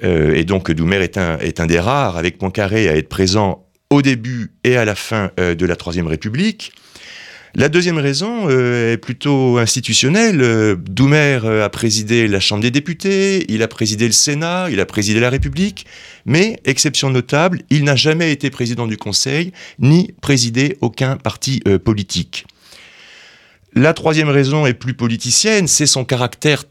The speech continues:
assez inclassable finalement, euh, politiquement. Euh, c'est une carrière qui est accomplie en dehors des partis politiques, qui sont alors en construction, hein. Le doyen des partis politiques, euh, français, c'est le Parti radical qui n'est, euh, fondé qu'en mille neuf cent un.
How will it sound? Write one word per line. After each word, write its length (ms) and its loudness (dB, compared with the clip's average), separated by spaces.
assez 320 0
inclassable 800 -2
finalement, 580 -6
euh, 320 -4
politiquement. 840 -2
Euh, 500 4
c'est 240 -2
une 140 2
carrière 380 2
qui 120 0
est 140 -2
accomplie 420 -4
en 140 2
dehors 220 4
des 80 0
partis 280 -6
politiques, 640 -4
qui 100 -4
sont 240 -2
alors 160 2
en 80 0
construction, 640 -4
hein. 80 -2
Le 100 0
doyen 360 0
des 80 -2
partis 320 -8
politiques, 520 -6
euh, 80 0
français, 380 -2
c'est 100 0
le 60 -2
Parti 300 -4
radical 480 -4
qui 160 -10
n'est, 240 0
euh, 180 -2
fondé 380 0
qu'en 100 -2
mille 160 -2
neuf 100 -2
cent 260 -2
un. 300 0